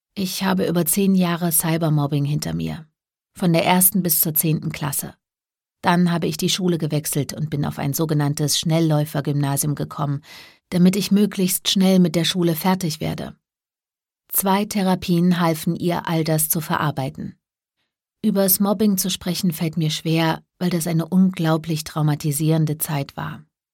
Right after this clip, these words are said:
Ich musste zum Beispiel lernen, dass es nicht meinetwegen sein muss,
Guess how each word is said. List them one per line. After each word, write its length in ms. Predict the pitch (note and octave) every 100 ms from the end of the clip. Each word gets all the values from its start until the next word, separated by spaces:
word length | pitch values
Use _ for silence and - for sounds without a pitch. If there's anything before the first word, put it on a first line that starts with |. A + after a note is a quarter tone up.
| _ G3+
Ich 160 | F#3
musste 320 | G3 F#3+ G3
zum 160 | - F#3
Beispiel 340 | F3 - F3+
lernen, 460 | D#3+ D#3 F3+ F#3 F#3 - - _ -
dass 200 | G3+ G3
es 160 | -
nicht 240 | G3+ F#3 F#3+
meinetwegen 720 | E3+ G3 F#3+ D#3 D#3+ D#3 D#3
sein 260 | D3+ D#3
muss, 380 | D#3 D3+ - -